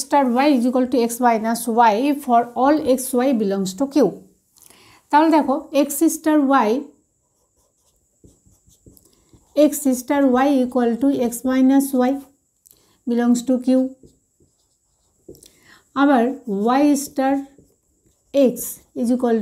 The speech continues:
to y minus x belongs to Q, but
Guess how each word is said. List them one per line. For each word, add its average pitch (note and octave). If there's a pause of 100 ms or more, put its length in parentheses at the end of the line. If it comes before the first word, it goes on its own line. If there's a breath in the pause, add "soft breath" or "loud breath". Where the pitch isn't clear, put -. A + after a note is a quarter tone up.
to B3 (500)
y B3 (200)
minus A3 (220)
x - (200)
belongs G3+ (100)
to G#3+ (140)
Q, - (920 soft breath)
but B3